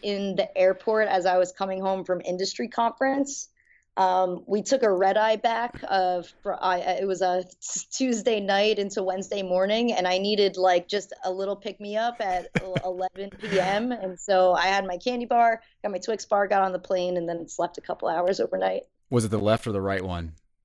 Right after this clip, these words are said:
Speaker 1: <laughs> Both. How do you think I choose one? <laughs>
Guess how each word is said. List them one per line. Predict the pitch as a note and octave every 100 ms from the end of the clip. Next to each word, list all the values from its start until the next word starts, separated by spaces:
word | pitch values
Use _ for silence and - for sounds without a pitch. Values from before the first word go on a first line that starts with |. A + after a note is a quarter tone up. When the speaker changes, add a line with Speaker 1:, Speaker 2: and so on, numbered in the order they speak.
| _
Speaker 1:
<laughs> | _ _ _ _
Both. | C4+ - C4 - C#4 D5+ E4+ - D#4
How | -
do | F#4 A#3+
you |
think | E4 C#4 F4
I | A3 - C4 - F3+
choose | - - _
one? | A3 A#3 D4+ D#4+ _ -
<laughs> | G3 F3+ F#3